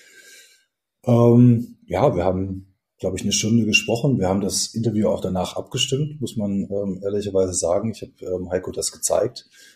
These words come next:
weil es mir wichtig war, dass er damit, ähm, einverstanden ist. Und, ähm, er hat auch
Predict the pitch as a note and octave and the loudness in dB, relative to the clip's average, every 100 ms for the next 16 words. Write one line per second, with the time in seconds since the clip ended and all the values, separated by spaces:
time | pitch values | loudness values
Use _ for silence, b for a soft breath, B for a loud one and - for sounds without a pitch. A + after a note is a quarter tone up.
0 | b F2 F2 F#2 F2 - G2 - F#2 F#2 | b -8 -6 -4 -6 -6 -8 0 2 2
1 | F2 F2 E2+ E2+ - _ F#2 F2+ F2+ - | 0 2 2 2 -6 _ -6 -4 -4 -8
2 | - F2 E2 E2 F2 F#2+ G#2+ A2+ G#2+ G2+ | -4 -4 -2 -4 -6 -4 -2 -2 -2 -2
3 | G2+ G2+ - _ _ _ _ _ - - | -2 -4 -6 _ _ _ _ _ -20 -20
4 | _ _ - F#2 E2 F#2 F2+ E2+ E2 F#2+ | _ _ -2 -2 -2 0 0 0 -2 -4
5 | G2+ G#2+ - | -2 -2 -4